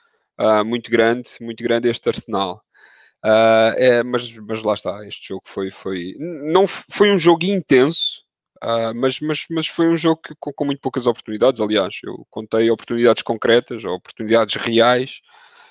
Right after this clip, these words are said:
ah, uma, uma para cada lado, e portanto acho que, acho que, acho que o resultado é perfeitamente justo. Vamos lá ver agora como é que, como é que o Arsenal reage a este empate.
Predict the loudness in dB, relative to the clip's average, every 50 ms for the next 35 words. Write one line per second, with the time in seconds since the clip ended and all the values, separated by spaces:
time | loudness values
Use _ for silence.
0 | _ _ _ -4 0 2 4 4 6 6 4 4 2 2 0 -2 -4 -8 -8 -8
1 | -8 -6 -2 0 2 2 2 0 -2 -2 -2 -2 0 0 -2 0 2 2 2 4
2 | 4 4 4 4 4 2 0 _ _ _ _ _ _ _ _ _ _ _ -12 -12
3 | -12 -12 -10 -4 -4 -2 -2 -2 -2 -2 -2 -2 -4 -12 -12 -12 -10 -8 -6 -6
4 | -4 -4 -4 -6 -6 -8 -8 -10 -12 -16 -20 -20 -20 -20 -20 _ _ _ _ _
5 | _ _ _ _ _ -20 -18 -16 -14 -14 -14 -14 -14 -12 -12 -10 -10 -10 -10 -10
6 | -10 -10 -10 -10 -12 -14 -14 -14 -16 -16 _ -14 -12 -10 -4 0 2 2 2 2
7 | 0 0 -2 -2 -6 -6 -4 -4 -2 -2 -2 -2 -2 -4 -6 -6 -6 -4 -4 -4
8 | -4 -6 -14 _ -20 _ _ _ _ _ -20 -20 -20 _ _ _ -2 -2 -2 -2
9 | 0 0 2 2 2 2 2 2 2 2 4 4 4 4 4 2 0 -2 -4 -4
10 | -2 -4 -6 -6 -6 -6 -4 -4 -4 -4 -4 -6 -4 -4 -4 -4 -2 -4 -4 -4
11 | -4 0 2 2 2 2 0 0 2 2 4 4 2 0 -2 -2 -2 -4 -6 -10
12 | -6 -2 -2 -2 -2 -2 _ _ -20 -20 -20